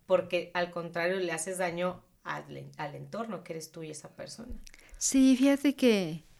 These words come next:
Speaker 2: las personas, uno de los miedos es enfrentar o confrontar un problema, ¿sí? Sobre todo con tu pareja. No te atreves a, a sentarlo y decirle, "Quiero hablar contigo", y decir que,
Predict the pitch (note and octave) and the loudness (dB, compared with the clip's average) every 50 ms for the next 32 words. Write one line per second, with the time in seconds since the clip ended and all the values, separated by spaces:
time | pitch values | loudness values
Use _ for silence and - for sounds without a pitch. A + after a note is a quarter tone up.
0 | _ - - - - - - - G#3 A3 G#3 G#3+ - G#3+ G3+ - A3 G#3+ A3 A3 | _ -20 -20 -20 -20 -18 -6 0 2 2 2 2 0 -2 0 2 0 2 2 2
1 | A#3 A#3+ B3 A#3+ - - - _ _ _ _ _ - - - G#3 A3+ A#3 B3 B3+ | 2 2 0 -2 -2 -8 -16 _ _ _ _ _ -20 -10 -2 2 2 4 4 4
2 | B3 A#3 A3 - - F#3+ F#3+ G3+ G#3+ A3 G#3+ G#3 G3+ G3 - - G3+ G3 F#3+ - | 4 2 2 0 0 2 2 4 4 2 2 0 -2 -4 -2 -2 -2 -2 -2 -4
3 | - - - - B3+ G3+ G#3 G#3 - G3+ G3 F#3 F#3 F3 - - F#3 F3+ F3+ F3+ | -8 -10 -10 -4 0 2 2 2 0 0 0 0 0 -2 -2 0 0 2 2 0
4 | F#3 F3+ - F3+ F3+ F3 - F#3 F3+ F3 F3+ F3 F3 F3 E3+ - E3+ E3 D#3+ D#3 | -2 -4 -6 -6 -8 -4 -4 -6 -4 -4 -4 -4 -4 -6 -6 -6 -6 -6 -4 -6
5 | D3+ C#3 C#3 D#3 D#3 - _ _ _ - - F#3+ F3 E3+ - G3+ F#3 E3+ - F#3 | -6 -8 -8 -10 -14 -16 _ _ _ -14 -10 -10 -10 -8 -6 -6 -6 -4 -4 -6
6 | E3+ E3+ - F3+ E3+ - F3 - - D#3+ D3+ E3+ F#3 F#3 - - E3+ E3 - _ | -6 -4 -4 -6 -6 -6 -10 -14 -12 -10 -8 -8 -8 -8 -10 -12 -14 -14 -14 _
7 | _ _ _ _ _ _ _ _ _ _ _ _ _ _ _ _ _ _ _ _ | _ _ _ _ _ _ _ _ _ _ _ _ _ _ _ _ _ _ _ _
8 | _ _ - F#3 F#3 G3+ G3+ G3+ G#3+ G#3 - A3+ G#3+ G#3+ - G#3+ G3+ G#3 G#3 G#3+ | _ _ -4 0 4 4 6 4 4 2 2 0 0 2 0 0 2 4 2 2
9 | G#3 - F#3+ F3+ F3 E3+ E3 - E3 E3 E3 - - - F#3 F3+ F3 - - F3+ | 0 0 0 0 2 0 -2 -2 -4 -4 -4 -6 -6 -4 -4 -4 -4 -4 -4 -4
10 | F#3 F#3+ F#3+ G3 G3+ F3+ F3+ F3 - F#3 F3+ - - F#3 F3+ F#3 F3+ - - F3+ | -2 -2 -2 -2 -2 -2 -4 -6 -6 -8 -8 -8 -6 -6 -6 -6 -8 -8 -8 -8
11 | F3 - - F3+ F#3 F3 E3+ F3 F3 E3+ E3 E3 D#3+ D#3+ D#3 D3+ D#3 D#3+ D#3 - | -8 -6 -6 -6 -6 -4 -4 -6 -4 -4 -6 -6 -8 -10 -10 -10 -10 -10 -10 -10
12 | F3 - - - - F3 F3+ F3+ E3+ D#3 C3 | -14 -16 -14 -10 -8 -6 -6 -4 -6 -8 -10